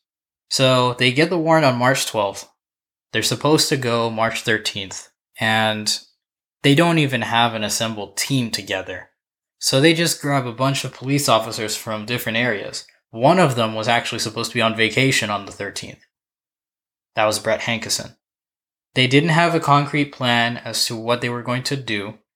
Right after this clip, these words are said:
They didn't have proper communication. They drew up everything on a whiteboard without clear details.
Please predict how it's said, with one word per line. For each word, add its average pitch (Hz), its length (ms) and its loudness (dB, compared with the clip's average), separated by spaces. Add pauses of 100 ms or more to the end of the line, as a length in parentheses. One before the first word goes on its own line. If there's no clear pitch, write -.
They 117 100 0
didn't 127 320 2
have 123 680 0 (320)
proper 120 640 0 (340)
communication. 120 840 -2 (1200)
They 117 220 4
drew 120 240 0
up 123 140 2
everything 135 380 2
on 131 120 0
a 107 100 -4
whiteboard 101 720 -2
without 113 460 0
clear 120 260 2
details. 104 600 -4